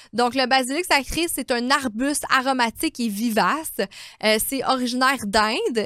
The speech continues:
et ça se trouve également en Australie, en Afrique de l'Ouest et dans certains pays du Moyen-Orient. Euh, le basilic sacré, il y a vraiment eu de bons résultats avec mes clients. C'est une herbe, euh, une plante que j'utilise beaucoup. Euh,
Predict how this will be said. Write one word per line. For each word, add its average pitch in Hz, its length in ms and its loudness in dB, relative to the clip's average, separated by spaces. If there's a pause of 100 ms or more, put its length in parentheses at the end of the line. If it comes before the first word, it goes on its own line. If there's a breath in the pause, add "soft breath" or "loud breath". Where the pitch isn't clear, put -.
et 277 140 -4
ça 269 220 0
se 277 100 -2
trouve 339 240 -4
également 262 460 0
en 262 260 2
Australie, 269 640 0
en 240 100 -2
Afrique 262 540 -2 (180)
de 208 160 0
l'Ouest 220 500 0
et 302 60 -6
dans 254 160 0
certains 339 400 -4
pays 302 380 0
du 254 200 -6
Moyen-Orient. 302 720 -4 (540 loud breath)
Euh, 226 100 4
le 247 100 4
basilic 262 440 0
sacré, 294 260 0
il 311 40 2
y 285 40 4
a 233 40 0
vraiment 220 260 -2
eu 285 100 -4
de 202 240 -12
bons 247 200 2
résultats 233 400 -4
avec 247 160 -6
mes 214 120 -6
clients. 233 340 -6
C'est 220 200 -14
une 226 180 -4
herbe, 247 280 -2
euh, 196 220 -2
une 214 120 -6
plante 285 260 -4
que 262 140 -4
j'utilise 214 560 -6
beaucoup. 233 480 -6 (500 loud breath)
Euh, 214 260 2